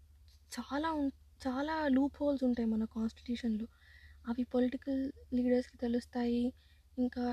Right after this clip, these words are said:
ఇలాంటి వాటిల్లో ఎడ్యుకేషన్ చేసుకున్న వాళ్ళకి తెలుస్తాయి. Who live and die for all of this వాళ్ళకి తెలుస్తాయి. But మనము ఒక జనరల్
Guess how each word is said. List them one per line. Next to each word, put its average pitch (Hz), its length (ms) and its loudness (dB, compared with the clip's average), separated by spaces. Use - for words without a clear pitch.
ఇలాంటి 247 340 0
వాటిల్లో 240 420 -2
ఎడ్యుకేషన్ 247 560 -4
చేసుకున్న 240 340 0
వాళ్ళకి 233 240 -2
తెలుస్తాయి. 233 540 -4
Who 254 120 -4
live 247 260 2
and 254 160 4
die 233 300 0
for 247 100 -2
all 233 280 0
of - 120 -8
this 254 160 -4
వాళ్ళకి 233 220 -2
తెలుస్తాయి. 226 440 -4
But 233 180 -2
మనము 247 360 2
ఒక 240 180 -4
జనరల్ 240 400 4